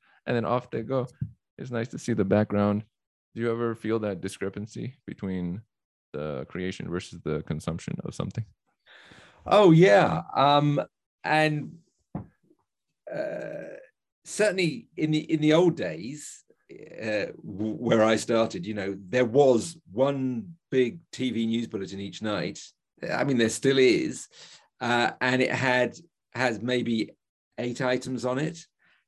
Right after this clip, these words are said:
Speaker 2: And there are maybe a hundred reporters competing to be one of those eight items. And why their piece should be on, why, why they f-,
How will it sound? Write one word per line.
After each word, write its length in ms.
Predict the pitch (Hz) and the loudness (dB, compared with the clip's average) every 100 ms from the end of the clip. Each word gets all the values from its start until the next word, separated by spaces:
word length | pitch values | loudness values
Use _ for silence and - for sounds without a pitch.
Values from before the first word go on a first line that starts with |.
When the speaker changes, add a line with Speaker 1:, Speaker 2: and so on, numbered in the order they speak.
| - | -8
Speaker 2:
And 440 | 110 117 120 117 - | -4 -2 -2 -6 -6
there 260 | 117 117 113 | -4 0 0
are 200 | 110 113 | -2 -4
maybe 300 | 120 120 117 | -4 0 0
a 60 | |
hundred 420 | - 139 139 120 117 | -2 -4 -4 -6 -4
reporters 640 | 117 127 131 123 131 120 | -4 -2 -2 -2 -8 -10
competing 640 | - 104 - 131 - 123 113 | -12 -10 -6 -6 -6 -8 -6
to 100 | 98 | -2
be 380 | 87 117 117 | 4 4 4
one 280 | 107 110 117 | 0 0 0
of 60 | 117 | 0
those 220 | 113 110 | 0 0
eight 220 | 113 113 | 0 -2
items. 600 | 113 117 - 127 151 165 _ _ - - - | -4 -6 -8 -16 -18 -20 _ _ -20 -20 -14
And 220 | 95 92 | -10 -6
why 600 | 92 107 120 117 117 113 - _ - | 0 4 4 6 4 2 -10 _ -2
their 180 | 113 123 | 0 2
piece 220 | 123 113 | 0 -2
should 180 | 107 87 | -4 0
be 140 | 110 | 2
on, 220 | 110 113 | 2 2
why, 160 | 117 120 | 2 2
why 240 | 117 135 | 2 2
they 100 | 131 | 2
f-, 420 | 113 - - 104 | 0 -6 -20 -20